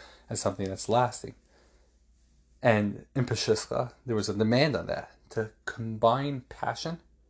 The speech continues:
with self-analysis. And not a self-analysis that takes away from the passion.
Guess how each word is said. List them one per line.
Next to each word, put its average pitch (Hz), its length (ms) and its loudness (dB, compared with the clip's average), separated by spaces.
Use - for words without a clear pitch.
with 107 120 -6
self-analysis. - 1000 -2
And 131 140 0
not 196 180 6
a 135 40 0
self-analysis 104 1000 0
that - 280 -8
takes - 360 -6
away 101 240 0
from - 160 -12
the - 80 -16
passion. - 440 -6